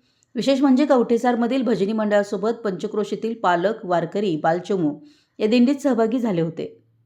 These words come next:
या दिंडी सोहळ्यासाठी कवठेसारमधील सर्वच गावकऱ्यांनी मोलाचं सहकार्य केलं. विठ्ठल मंदिरचे अध्यक्ष राजेंद्र कोळी आणि माजी मुख्याध्यापक दिलीप पाटील सर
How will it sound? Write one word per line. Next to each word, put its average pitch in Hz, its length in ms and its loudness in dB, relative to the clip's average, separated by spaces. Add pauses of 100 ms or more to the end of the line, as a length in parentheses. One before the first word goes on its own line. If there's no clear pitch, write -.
(540)
या 202 100 0
दिंडी 233 340 4
सोहळ्यासाठी 277 520 4
कवठेसारमधील 214 760 -2
सर्वच 220 380 -2
गावकऱ्यांनी 208 520 0
मोलाचं 185 420 -2
सहकार्य 190 460 -2
केलं. 202 240 -2 (560)
विठ्ठल 254 240 2
मंदिरचे 269 400 2
अध्यक्ष 254 320 2
राजेंद्र 202 420 0
कोळी 214 300 -2
आणि 196 200 -6
माजी 185 240 -2
मुख्याध्यापक 226 640 -2
दिलीप 180 280 -2
पाटील 180 240 -4
सर 165 240 -2